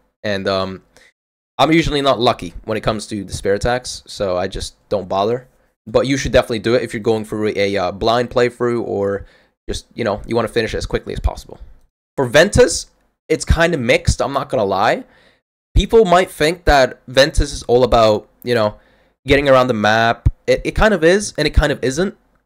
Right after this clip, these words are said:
Their special shot is made so that they can get all the Gs around them.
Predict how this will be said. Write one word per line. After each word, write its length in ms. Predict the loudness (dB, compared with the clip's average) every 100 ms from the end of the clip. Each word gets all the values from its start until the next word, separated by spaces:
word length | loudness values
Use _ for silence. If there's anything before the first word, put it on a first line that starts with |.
| _
Their 120 | 0
special 380 | 2 2 2 0
shot 320 | -2 0 0
is 180 | -2 -8 -10 -8
made 480 | 0 2 2 0
so 200 | -2 -2
that 380 | 2 4 4 0 _
they 160 | -4 -2
can 160 | -2 0
get 220 | 0 4
all 160 | 4 4
the 120 | 0
Gs 300 | -4 -6 -4
around 400 | -2 0 0 0
them. 240 | 0 -2